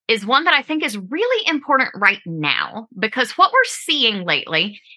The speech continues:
is that teachers are not as willing to buy great big bundles at the moment. They are buying things that are smaller, the things that they need right now in the moment, the things that cost less.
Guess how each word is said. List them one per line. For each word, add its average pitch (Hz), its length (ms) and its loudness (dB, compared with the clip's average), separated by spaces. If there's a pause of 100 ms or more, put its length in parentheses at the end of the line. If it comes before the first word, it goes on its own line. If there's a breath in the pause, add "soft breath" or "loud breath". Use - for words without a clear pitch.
(200 loud breath)
is 240 280 0
that 247 280 4 (140)
teachers 381 360 0
are 381 160 2
not 190 300 4 (100)
as 359 160 -4
willing 294 360 0
to 294 100 -4
buy 220 220 6 (100)
great 196 380 -2
big 180 240 -4
bundles 156 520 2
at 151 140 -2
the 143 80 -6
moment. 113 320 -2 (440 soft breath)
They 170 380 0
are 359 140 2
buying 254 420 4 (220)
things 190 240 -2
that 170 120 0
are 151 100 2
smaller, 311 600 4
the 277 160 0 (100)
things 208 260 0
that - 140 -8
they 180 140 -2
need 175 240 -2
right 156 200 4
now 156 220 2
in 147 140 -6
the 143 80 -8
moment, 302 720 2 (140)
the 214 120 0
things 180 280 -2
that 190 160 -2
cost - 340 -4
less. - 460 -4